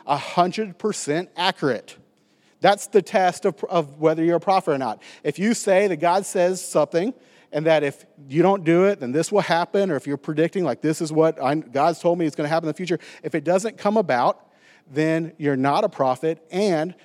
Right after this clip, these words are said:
you're to be punished. And that passage tells you what the punishment is, and it's, uh, not a little thing. It's death, all right? So it's not real advantageous of you.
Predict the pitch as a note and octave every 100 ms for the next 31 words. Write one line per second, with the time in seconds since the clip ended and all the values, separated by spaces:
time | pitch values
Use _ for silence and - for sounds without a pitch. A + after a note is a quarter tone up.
0 | _ C#3+ D3+ D#3 F3+ - G#3 C#3+ - B2
1 | B2+ C#3 - C#3 - D#3 C3 C#3+ C3+ C#3
2 | C#3 C#3+ D#3 D3 - C3+ C#3+ F3+ - -
3 | - D3+ F#3+ - - _ _ D#3 D3 A2+
4 | - B2+ B2+ D3+ D3+ F3 E3+ D4+ A#2+ G2+
5 | - - _ _ _ B2+ G3+ C3 - -
6 | _ _ _ A#2 C3 C#3 - C#3+ C3 -
7 | - B2 F3 G3+ A3+ A3+ A#3 F3 E3 G3
8 | F#3+ F3 - G#3 A3 E3 C#3+ - B2+ A2+
9 | A2 G#2 C3+